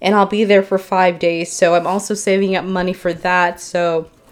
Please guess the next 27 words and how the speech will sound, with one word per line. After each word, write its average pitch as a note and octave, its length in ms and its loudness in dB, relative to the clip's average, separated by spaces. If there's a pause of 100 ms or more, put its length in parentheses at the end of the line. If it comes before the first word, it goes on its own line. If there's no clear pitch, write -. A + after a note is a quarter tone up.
(320)
not G3+ 260 4
only G#3 240 2
will F#3 140 6
I F#3 140 6
be F#3+ 180 0
able F3+ 160 4
to F3 80 0
pay F#3+ 160 -4
my F3+ 140 2
bills, F#3+ 540 2
but F3+ 180 0
I'll F3 160 0
also F3+ 440 0
be F3+ 220 -6
able E3+ 360 -6
to E3 580 -4
have G3 280 -2
some G3+ 220 -4
disposable G3 720 -6
income A#3 340 -4
so G#3+ 160 -4
I F#3+ 80 0
can G3+ 140 -8
enjoy G3 320 0
my E3+ 180 -4
vacation, F#3 640 -8
because E3+ 600 -4